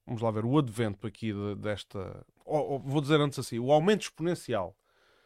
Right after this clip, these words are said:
do, do, do fluxo de, de imigrantes aqui para o Odmira começou com,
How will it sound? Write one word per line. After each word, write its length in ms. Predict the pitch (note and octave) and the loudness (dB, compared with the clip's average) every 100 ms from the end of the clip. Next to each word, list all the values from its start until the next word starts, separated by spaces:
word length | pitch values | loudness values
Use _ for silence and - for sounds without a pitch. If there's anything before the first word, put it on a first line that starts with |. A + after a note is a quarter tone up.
| _ _ _ | _ _ _
do, 240 | A#2+ A#2+ A2 | -8 -6 -6
do, 240 | A2+ A2 | -8 -10
do 160 | A2 A2+ | -10 -10
fluxo 480 | - F#3 - - - | -4 -4 -2 -12 -6
de, 260 | A#2 A#2+ A2+ | 0 2 2
de 80 | C3+ | 2
imigrantes 460 | C3+ G#2+ F#2 - | 2 2 -2 -4
aqui 160 | A#2 - | -8 -4
para 140 | - | -2
o 40 | A2 | 0
Odmira 460 | G#2+ A#2+ B2+ C3 - | 0 0 -2 -4 -6
começou 680 | C#3 C#3 - C3 B2 B2+ - - | -4 -4 -2 0 0 0 -6 0
com, 340 | C3 B2+ | 4 4